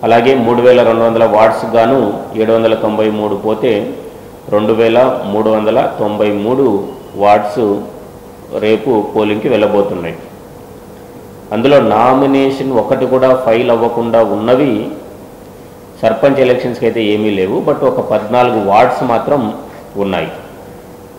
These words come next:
So నామినేషన్స్ ఏమీ ఫైల్ అవ్వకుండా ఉన్నవి.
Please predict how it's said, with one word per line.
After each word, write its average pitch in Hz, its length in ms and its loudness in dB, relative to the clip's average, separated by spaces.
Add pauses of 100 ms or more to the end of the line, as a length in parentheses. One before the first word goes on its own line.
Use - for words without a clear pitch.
(1700)
So 113 60 0
నామినేషన్స్ 113 840 0
ఏమీ 107 680 -2
ఫైల్ 104 220 2
అవ్వకుండా 101 380 0
ఉన్నవి. 85 320 -6